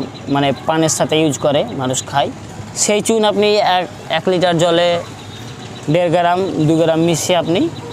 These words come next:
এটাও ইউজ করতে পারেন। এরকম অল্টারনেটভাবে তিনটে যে পদ্ধতি, মাছ ধোয়া জল এবং কলার খোসা ভিজানো জল এবং চুন, চুনের মধ্যে ভরপুর ক্যালসিয়াম থাকে, ক্যালসিয়াম মিষ্টি করবে ইনশাআল্লাহ।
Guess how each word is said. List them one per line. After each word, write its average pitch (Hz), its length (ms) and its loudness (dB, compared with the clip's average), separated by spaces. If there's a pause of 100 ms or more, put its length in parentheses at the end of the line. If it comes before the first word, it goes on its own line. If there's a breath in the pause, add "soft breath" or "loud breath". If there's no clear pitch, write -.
(140)
এটাও 220 220 0
ইউজ 214 180 2
করতে 170 240 0
পারেন। 147 260 2 (680)
এরকম 165 240 -2
অল্টারনেটভাবে 220 760 2
তিনটে 196 400 2
যে 180 220 2
পদ্ধতি, 165 440 2
মাছ 170 340 0
ধোয়া 170 240 2
জল 175 260 2 (500)
এবং 151 480 2 (100)
কলার 170 260 2
খোসা 180 260 -2
ভিজানো 180 340 2
জল 190 220 2 (640)
এবং 170 280 2 (300)
চুন, 233 240 2 (760)
চুনের 180 200 2
মধ্যে 180 360 2
ভরপুর 170 400 2
ক্যালসিয়াম 165 400 2
থাকে, 151 260 0 (340)
ক্যালসিয়াম 147 400 0
মিষ্টি 147 320 -2
করবে 135 280 0
ইনশাআল্লাহ। 127 420 -2